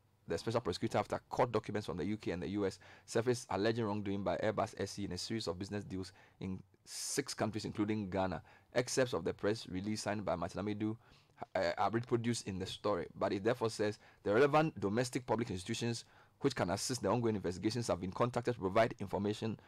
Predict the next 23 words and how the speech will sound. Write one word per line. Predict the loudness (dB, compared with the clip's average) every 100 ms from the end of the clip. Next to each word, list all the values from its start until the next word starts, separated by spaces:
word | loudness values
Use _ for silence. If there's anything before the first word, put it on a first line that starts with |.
| -14 -6
and | 0 2
documents | 2 2 0 0
under | 0 2 2
Act | 0 -6 0
five | 2 2
nine | 0 -4 -4
five. | -2 0 0 -4 -14 -20 _ -4
The | -4 0
Office | 2 2 2
of | 0
the |
Special | 2 2
Prosecutor | 2 -4 -4 -2 0 0
appeals | -2 -2 0
to | 0
the |
general | 2 2
public | 2 0 2
not | 0 0
to |
speculate | -2 -2 2 2 0 2
or | 4 4
politicize | 4 4 4 2 4 6 6